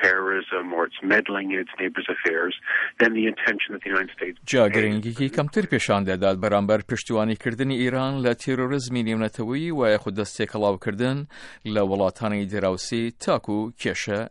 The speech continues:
Speaker 2: ناوکیەکە. جا کەسانێکی زۆر چ لە هاوڵاتیانی ئیرانی و یاخود ئۆپۆزیسیۆن ڕەخنە لە وڵاتە یەکگرتوەکان دەگرن کە گرنگیەکی زۆرتر بە کێشە ناوکیەکە دەدات تاکو پشیلەکانی مافەکانی مرۆڤ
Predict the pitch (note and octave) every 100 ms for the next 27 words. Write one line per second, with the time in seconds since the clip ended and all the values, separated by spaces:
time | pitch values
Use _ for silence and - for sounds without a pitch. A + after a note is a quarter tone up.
0 | B2 B2 B2 - C3 A#2+ - - - -
1 | _ - - - - - - - - D#3+
2 | E3+ F#3 G#3+ G3+ F#3+ D3+ D#3 E3 - G3+
3 | F#3 C3+ A#2 A2 G#2 C#3 C#3+ C3+ A2 G#2+
4 | G2+ A2 E2+ G2 A#2 - A#2 G#2+ A#2 B2
5 | A2 A2+ - C#3+ D3 A2 G#2 - C3+ C3
6 | C#3 C#3 - G#2 G2 G2+ F#2+ G2+ F#2+ A#2
7 | - E3+ C#3+ F#2+ F2+ F#2 E2+ F2 - -
8 | - - - A#2+ A2+ A#2 A2+ G#2+ G#2+ A#2
9 | G#2 A2+ A2+ F3+ D3+ A#2+ G#2 - G#2+ G#2
10 | G#2 A2+ - G3 A#2+ F2+ E2 E2+ - -
11 | - - - G2+ - G2 G#2 G#2+ F#2+ F2+
12 | - F2+ F2+ - G2+ - G2 G2+ F#2 F#2
13 | F2+ F#2 F#2